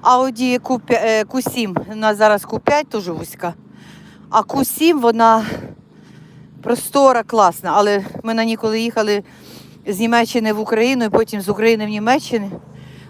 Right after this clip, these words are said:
ми, е, в три рази більше грошей потратили на дізель, ніж ми їхали на... у нас Туран був новий, хороша була машина. Продали її. І купили Кузіби.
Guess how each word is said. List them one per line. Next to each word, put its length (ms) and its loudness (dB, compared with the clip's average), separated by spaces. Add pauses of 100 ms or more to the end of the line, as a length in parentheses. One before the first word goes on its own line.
ми, 100 2
е, 260 4
в 100 0
три 220 2
рази 340 4
більше 680 -2 (560)
грошей 520 4
потратили 600 4
на 160 0
дізель, 420 -2
ніж 280 -4
ми 260 -2 (720)
їхали 480 4
на... 400 4
у 40 -6
нас 200 0
Туран 380 4
був 240 -4 (140)
новий, 340 2
хороша 360 0
була 240 2
машина. 420 -6 (760)
Продали 420 2
її. 260 -2 (840)
І 80 -8
купили 440 2
Кузіби. 580 -2